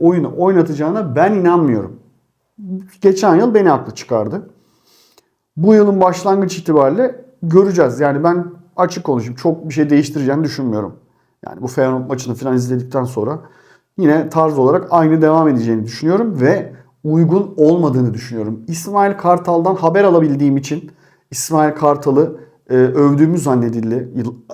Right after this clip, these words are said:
yıllarca. Bize Aykut Hoca için de yapıldı bu. Ha bu arada şunu da söyleyeyim. Fenerbahçe camiası içinde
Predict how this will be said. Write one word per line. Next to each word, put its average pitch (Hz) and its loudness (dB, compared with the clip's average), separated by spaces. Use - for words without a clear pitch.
yıllarca. 131 0
Bize 127 0
Aykut 131 0
Hoca 143 2
için 143 -2
de 143 6
yapıldı 113 0
bu. 120 -10
Ha 196 4
bu 240 4
arada 247 0
şunu 214 -2
da 220 6
söyleyeyim. 135 -2
Fenerbahçe 185 2
camiası 196 0
içinde 202 -6